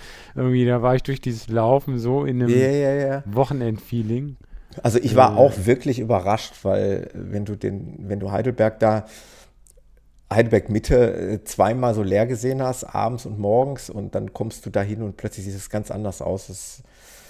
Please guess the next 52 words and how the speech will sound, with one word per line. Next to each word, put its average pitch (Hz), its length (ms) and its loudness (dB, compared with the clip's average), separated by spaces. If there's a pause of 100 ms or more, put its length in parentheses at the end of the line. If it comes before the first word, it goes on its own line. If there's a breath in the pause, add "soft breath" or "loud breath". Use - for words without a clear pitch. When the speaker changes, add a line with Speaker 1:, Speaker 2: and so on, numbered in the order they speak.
(220 loud breath)
Speaker 2:
hätte 131 240 0
man 135 120 4
sich 117 120 -4
zwar 104 140 4
denken 113 280 0
können, 120 200 0
aber 107 100 0
man 92 120 -4
hat 104 120 -8
halt 101 140 -6
nicht 92 120 -8
damit 90 160 -8
gerechnet 90 460 -8
irgendwie. 78 500 -12
Also 104 160 -4
Speaker 1:
Mhm. 90 160 -10
Speaker 2:
das 95 140 -10
war 104 80 -2
schon 123 240 -8
Speaker 1:
Ja, 92 60 -4
Speaker 2:
irgendwie 90 180 -6
Speaker 1:
ja. - 80 -8 (440 loud breath)
Speaker 2:
cool 147 280 6
und 104 360 -6
du 113 140 -12
guckst - 300 -10
natürlich 110 500 -6
auch 101 220 -2
und 101 240 -8
hast 110 160 -10
auch 104 80 -6
Spaß 101 400 -6
und 101 80 -10
genießt 101 400 -8
es - 160 -14
auch. - 300 -6
Und 113 260 -18
gerade - 260 -2
auch, - 60 -12
das - 240 -8
ist - 100 -12
ja 104 100 0
quasi 101 320 -2
der 92 160 -6
Zieleinlauf. 92 760 -6 (580 soft breath)
Speaker 1:
Ja. 113 220 -4
Speaker 2:
Ähm, 98 400 -8
das, - 380 -6
das - 180 -10
war 104 80 -4
schon - 240 -10
echt - 560 -12